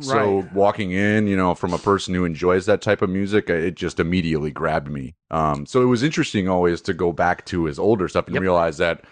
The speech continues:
Speaker 1: oh, he has a ton of <laughs>
Speaker 2: Mm-hmm.
Speaker 1: albums before this. Um,
Speaker 2: It,
Speaker 1: that
Speaker 2: it went into outer space,
Speaker 1: Oh,
Speaker 2: which was
Speaker 1: totally.
Speaker 2: appropriate because it was about cults and outer space.
Speaker 1: Yeah, yeah.
Speaker 2: And you can use that as a metaphor for whatever you want.
Speaker 1: Sh-,
Speaker 2: You know, being
Speaker 1: yeah.
Speaker 2: outside your body, finding Jesus, what,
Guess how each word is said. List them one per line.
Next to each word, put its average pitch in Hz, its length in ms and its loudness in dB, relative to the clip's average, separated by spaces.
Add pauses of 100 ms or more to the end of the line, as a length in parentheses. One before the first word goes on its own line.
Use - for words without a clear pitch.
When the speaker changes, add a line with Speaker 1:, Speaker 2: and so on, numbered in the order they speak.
(140)
Speaker 1:
oh, 110 140 2
he 95 120 0
has 85 140 2
a 80 60 -8
ton 143 240 -2
of - 60 -2
<laughs> - 20 -14
Speaker 2:
Mm-hmm. 214 220 4
Speaker 1:
albums 151 320 -2
before 151 440 2
this. 104 360 -2 (580)
Um, 87 440 4
Speaker 2:
It, 160 120 2
Speaker 1:
that - 240 -2 (160)
Speaker 2:
it 156 200 -2
went 165 180 2
into 151 180 2
outer 127 220 2
space, 131 500 -4
Speaker 1:
Oh, 82 160 -2
Speaker 2:
which 73 160 -10
was 156 160 4
Speaker 1:
totally. 165 180 2
Speaker 2:
appropriate 165 440 0
because 147 300 0
it 151 100 -2
was 160 200 2
about 143 240 0
cults - 460 0
and 143 160 0
outer 131 220 0
space. 107 440 0
Speaker 1:
Yeah, 135 120 4
yeah. 143 340 4 (260)
Speaker 2:
And 147 320 -2
you 147 160 -2
can 147 240 0 (640)
use 170 180 2
that 175 140 6
as 151 100 0
a 143 60 0
metaphor 147 400 2
for 151 100 0
whatever 143 420 0
you 147 220 -2
want. 135 480 -4
Speaker 1:
Sh-, 123 140 -8
Speaker 2:
You 120 80 -2
know, 123 80 0
being 131 220 0
Speaker 1:
yeah. 135 100 4
Speaker 2:
outside 139 260 0
your 123 80 -4
body, 139 380 2
finding 123 480 0
Jesus, 127 420 -4
what, 147 140 -4